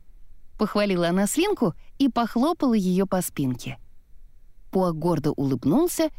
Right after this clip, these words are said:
и последовал за девочками к морю. Когда они вышли на берег,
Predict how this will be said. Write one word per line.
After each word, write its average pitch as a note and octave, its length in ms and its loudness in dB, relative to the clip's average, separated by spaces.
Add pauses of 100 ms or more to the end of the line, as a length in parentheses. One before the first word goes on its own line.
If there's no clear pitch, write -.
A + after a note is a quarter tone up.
(180)
и A3+ 80 2
последовал G3+ 680 0
за D#3+ 140 0
девочками C#3+ 520 0
к - 160 -10
морю. A#2+ 360 -2 (1000)
Когда F3 260 2
они F3 200 4
вышли E3+ 320 0
на F3+ 160 4
берег, A#3 460 2